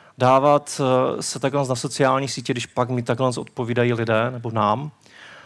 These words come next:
A uvědomil jsem si, že ano. A že samozřejmě a-, ano, že to stojí za to.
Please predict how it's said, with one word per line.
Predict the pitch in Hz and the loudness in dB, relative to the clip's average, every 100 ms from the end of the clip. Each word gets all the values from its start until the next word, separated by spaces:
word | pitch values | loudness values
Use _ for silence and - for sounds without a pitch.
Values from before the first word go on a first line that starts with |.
| - - | -8 -2
A | |
uvědomil | 131 147 160 | 2 2 0
jsem | 180 | -2
si, | 170 | -2
že | 160 | 4
ano. | 156 160 107 90 - | 4 4 0 -6 -8
A | |
že | 120 | -4
samozřejmě | 123 143 147 143 151 156 | -2 -2 -2 0 -2 -2
a-, | 151 147 165 | -6 -6 -2
ano, | 143 135 | 0 0
že | 135 | -4
to | 147 | -8
stojí | - 165 160 | -2 0 0
za | 139 | -2
to. | - | -4